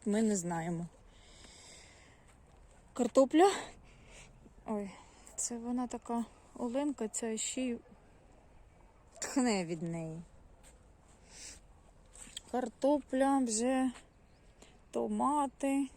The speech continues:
чесник. Це щодо, е, щодо городу питали. Горошок. Е, інжир почав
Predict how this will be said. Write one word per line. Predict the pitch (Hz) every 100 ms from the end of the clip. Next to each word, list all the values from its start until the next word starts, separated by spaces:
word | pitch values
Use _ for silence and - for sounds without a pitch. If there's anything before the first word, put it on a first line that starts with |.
| -
чесник. | - 226 - - 226 277 - - - - - - - - -
Це | - 269
щодо, | - 285 269 240 254 247 240 226 -
е, | - 214 196 196 190 - - - - - - - - - -
щодо | - 285 285
городу | 247 277 254 202 185
питали. | - 190 170 170 180 202 - - - - - - - - - - - - - - - - - -
Горошок. | 214 214 277 202 185 - - 330 - - - - - - - - - - - - - - - - - - - - - - - - - - - -
Е, | - 214 -
інжир | 220 208 190 185 196
почав | - 254 - 208 339